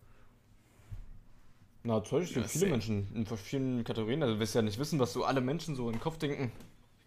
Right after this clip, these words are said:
Speaker 2: Ich hab einmal, einmal so ein Video gesehen, also ich, keine Ahnung, ich hab einfach normal nach, nach Spongebob-Videos gesucht. Dann war auf einmal so ein Video da, da stand, <laughs> "Stepmother, stuck in bed." Okay. Ich dachte, "Okay, ich klick mal drauf, mal gucken, was es ist."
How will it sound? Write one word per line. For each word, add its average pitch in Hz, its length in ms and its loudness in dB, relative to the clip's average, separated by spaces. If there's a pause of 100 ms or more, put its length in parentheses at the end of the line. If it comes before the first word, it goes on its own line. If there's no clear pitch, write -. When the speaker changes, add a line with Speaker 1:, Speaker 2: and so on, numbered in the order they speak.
(440)
Speaker 2:
Ich 123 180 -2
hab 139 140 4
einmal, 139 340 10
einmal 131 220 4
so 123 80 2
ein 123 80 4
Video 127 180 6
gesehen, 120 380 4
also 113 200 4
ich, 110 120 2
keine 104 240 0
Ahnung, 104 260 -2
ich 101 60 -10
hab - 100 -14
einfach 107 180 -10
normal 107 340 -2
nach, 113 200 -4 (360)
nach 110 300 4
Spongebob-Videos 113 680 4
gesucht. 120 400 -2
Dann 117 100 -2
war 113 60 4
auf 117 80 0
einmal 120 180 0
so 113 60 -2
ein 110 100 -2
Video 127 180 0
da, 110 220 4
da 117 160 2
stand, 123 400 4 (500)
<laughs> - 580 -4
"Stepmother, 127 800 6 (360)
stuck - 480 8
in 135 240 8
bed." 135 380 8 (120)
Okay. 135 420 2 (840)
Ich 139 120 2
dachte, 151 260 10
"Okay, 143 200 6
ich 139 100 4
klick - 120 6
mal 147 140 12
drauf, 123 280 12
mal 127 100 6
gucken, 139 200 2
was 131 140 6
es 117 100 0
ist." 117 300 -2